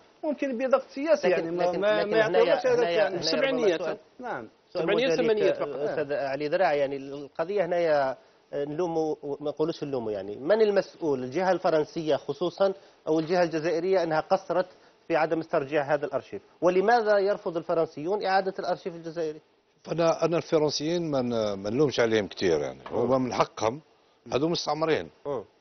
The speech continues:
Speaker 4: الدولة مستعمرة قامت،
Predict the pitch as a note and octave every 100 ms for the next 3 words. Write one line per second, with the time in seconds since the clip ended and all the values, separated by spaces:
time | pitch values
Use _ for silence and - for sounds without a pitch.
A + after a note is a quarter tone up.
0 | _ _ _ _ _ _ _ _ _ _
1 | - C#3 E3 G#3 G3 G#3 G#3 F3+ D3+ C3+
2 | D#3 D3 F#3 D#3+ C#3+ A#2+ - F#3 E3